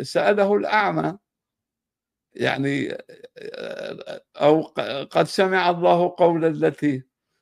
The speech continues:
يعني الله هو يتحاور مع البشر وكأنه إنسان، وهذا دليل واضح أن القرآن هو كلام بشري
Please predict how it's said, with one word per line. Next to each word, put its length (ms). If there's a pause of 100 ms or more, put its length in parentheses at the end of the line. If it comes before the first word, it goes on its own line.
(100)
يعني 300
الله 220
هو 280
يتحاور 960
مع 200
البشر 880 (720)
وكأنه 920
إنسان، 640 (1500)
وهذا 300
دليل 280
واضح 400
أن 160
القرآن 540
هو 160
كلام 500
بشري 580